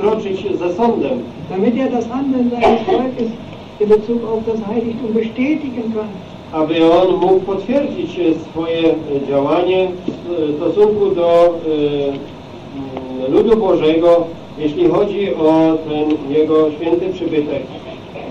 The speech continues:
Speaker 2: Ich kenne kaum einen Vers, der so wie dieser uns zeigt.
Speaker 1: Nie znam innego takiego wiersza, który by tak dobitnie pokazywał, jak ten wiersz,
Speaker 2: Der uns in ganz kurzen Worten sagt,
Speaker 1: który by w tak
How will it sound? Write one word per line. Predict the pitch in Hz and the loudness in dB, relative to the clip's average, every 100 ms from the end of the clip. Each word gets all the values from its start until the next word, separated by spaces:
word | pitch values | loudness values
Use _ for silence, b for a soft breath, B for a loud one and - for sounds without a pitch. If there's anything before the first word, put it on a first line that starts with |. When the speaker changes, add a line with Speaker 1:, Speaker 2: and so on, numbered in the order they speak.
| 302 - - | -8 -8 -12
Speaker 2:
Ich | - | -2
kenne | 226 233 | 0 2
kaum | 214 220 226 | 2 2 2
einen | 226 208 196 190 | 0 -2 -6 -6
Vers, | 185 190 180 - - - - - - - - | -8 -10 -12 -14 -16 -16 -18 -18 -16 -14 -8
der | 175 185 | -6 -2
so | |
wie | 202 196 190 180 | -2 -2 -6 -6
dieser | 196 185 | -6 -6
uns | 180 175 - - | -8 -10 -14 -12
zeigt. | 160 151 - - - - - - - - 139 | -8 -8 -10 -16 -16 -16 -16 -16 -16 -10 -2
Speaker 1:
Nie | 165 233 | 0 2
znam | 180 160 165 | 2 2 4
innego | 156 156 185 185 | 4 4 2 0
takiego | 170 165 185 185 160 | -2 -4 -2 0 0
wiersza, | 143 175 175 180 170 - - - - | 2 0 0 -2 -2 -4 -14 -18 -4
który | 175 175 170 | 2 4 4
by | 175 | 2
tak | 202 208 190 | 2 0 -2
dobitnie | 190 185 196 202 190 | -4 -4 -6 -2 -2
pokazywał, | 180 180 170 156 170 175 165 | 0 -2 -2 2 2 4 4
jak | 151 151 - | 4 2 0
ten | 202 - | 0 0
wiersz, | 135 151 156 - - - | 0 2 0 -2 -10 -10
Speaker 2:
Der | 156 185 | -8 -8
uns | 185 180 180 | -10 -10 -10
in | 175 240 | -4 0
ganz | 254 240 202 | 0 0 -6
kurzen | 202 202 196 185 170 | -4 -4 -4 -10 -8
Worten | 175 175 - - | -10 -10 -12 -10
sagt, | 139 147 - - 127 - - - | -10 -10 -12 -10 -8 -8 -10 -6
Speaker 1:
który | 160 180 | 0 2
by | 190 | 2
w | 196 - | 0 2
tak | 233 | 0